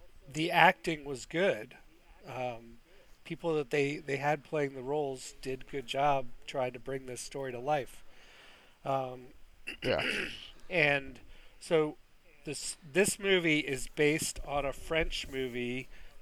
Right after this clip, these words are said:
Speaker 1: called Pour Elle, which means
Speaker 2: Yes.
Speaker 1: for Elle. Um, and,
Speaker 2: <laughs>
Speaker 1: and then, I guess,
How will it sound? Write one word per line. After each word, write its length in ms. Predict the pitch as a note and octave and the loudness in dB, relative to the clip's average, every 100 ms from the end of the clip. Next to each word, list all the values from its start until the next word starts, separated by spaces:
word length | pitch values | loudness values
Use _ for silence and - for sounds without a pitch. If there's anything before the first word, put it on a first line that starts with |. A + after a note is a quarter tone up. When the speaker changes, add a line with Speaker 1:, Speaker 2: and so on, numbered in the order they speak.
| - | -2
Speaker 1:
called 480 | D3 C#3 C3 A#2+ - - - | 2 4 2 -2 -12 -14 -14
Pour 320 | - D#3+ D3 | 0 2 4
Elle, 600 | C#3+ D3 C3+ B2 A#2+ C3 - - - - - | 6 6 8 4 0 -6 -10 -18 -20 -20 -14
which 260 | C3+ - D3+ | -10 -6 -4
means 560 | C3+ C3 C3 A#2+ - - - - | -4 -6 -8 -10 -10 -12 -20 -14
Speaker 2:
Yes. 420 | C#3+ C#3+ A2 - - - - | 0 0 0 -6 -10 -14 -2
Speaker 1:
for 320 | D3 C#3 C#3 | 2 2 2
Elle. 600 | D3+ D3 A#2+ A#2 C#3+ C#3+ - - - - - - - - | 6 6 6 2 0 -4 -14 -20 -20 -20 -20 -20 -18 -4
Um, 600 | E3 D3 D3 C3+ C3 B2+ - - - - | 6 8 10 6 0 -14 -18 -20 -20 -6
and, 300 | D3+ D3 C#3 - | -2 -2 -4 -2
Speaker 2:
<laughs> 1500 | - - - - - - - C4+ C#4 - - D#4 C4+ A3 F#3 | 4 6 6 4 2 -4 -4 0 0 0 2 4 4 -2 -2
Speaker 1:
and 300 | D3+ D3+ D3 | 2 2 4
then, 580 | C#3 E3+ E3+ D#3 D3+ C#3 - - - | 10 12 12 10 6 -10 -16 -20 -4
I 120 | D#3+ D3 | 4 6
guess, 360 | D3 C3+ - | 6 4 -2